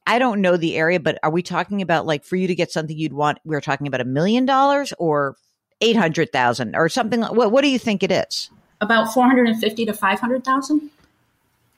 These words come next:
Speaker 1: Oh, you're so golden. You're so golden. You really are. So here's what I would do. Keep this three hundred liquid for a year. I mean, literally, I, I don't, I would not invest that three hundred. I really wouldn't, because I feel like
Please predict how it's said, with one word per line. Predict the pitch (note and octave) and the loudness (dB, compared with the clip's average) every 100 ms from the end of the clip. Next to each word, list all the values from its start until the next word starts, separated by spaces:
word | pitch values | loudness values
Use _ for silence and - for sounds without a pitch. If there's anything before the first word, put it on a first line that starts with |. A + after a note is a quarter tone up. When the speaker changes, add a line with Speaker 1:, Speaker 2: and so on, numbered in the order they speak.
| - | -4
Speaker 1:
Oh, | G#3 | 2
you're | A3 A3 | 4 4
so | F#3 - D3+ | 2 0 -2
golden. | C3 A#2+ A2+ A#2+ B2 A#2+ _ _ _ _ _ _ - | 0 0 2 0 -2 -4 _ _ _ _ _ _ -4
You're | E3+ G3+ | 0 0
so | A3 D#3+ | 2 2
golden. | A#2+ A2+ A2 G#2 A2 - | 2 -2 -2 -6 -8 -2
You | F#3+ | 2
really | G3 D#3+ C#3+ | 4 4 4
are. | A2 A2 | 2 0
So | - A#3 | 0 4
here's | G#3+ D#4 C#4+ | 4 2 2
what | F#3+ | 2
I | C#3 | 2
would | A#2+ | 2
do. | - G#2 _ _ | 0 -4 _ _
Keep | - F#3+ F#3 | -4 -4 0
this | G#3+ G3 | -2 -2
three | - G3 | 0 2
hundred | G3 E3+ D#3 C3+ | 2 2 0 0
liquid | C#3 - B2+ | -2 -2 -4
for | - A#2 | -4 -2
a | |
year. | A#2 G#2+ F#2+ _ - | -2 -2 -4 _ -2
I | |
mean, | E3+ E3 D3+ | 0 0 0
literally, | D#3 E3+ - G3+ G#3 A3 | 0 0 0 0 2 2
I, | D3+ C#3+ - | 0 -2 -2
I | D3 | -2
don't, | D#3+ D3+ - | 0 -2 0
I | |
would | D#3 D3 | 0 0
not | D3 C3+ | 0 0
invest | B2 A2+ A2 - | 0 0 -2 -4
that | G2+ | -6
three | - G#2 | -6 -8
hundred. | - - - - _ _ _ _ _ _ - | -8 -10 -14 -16 _ _ _ _ _ _ -2
I | |
really | E3 F#3 F3 | 2 4 4
wouldn't, | C3+ B2+ A2 | 2 0 -2
because | - A#3 C#4+ | -2 0 0
I | A3 B3+ | 0 -2
feel | - C#4+ C4+ | 0 2 2
like | B3+ A#3 | 2 0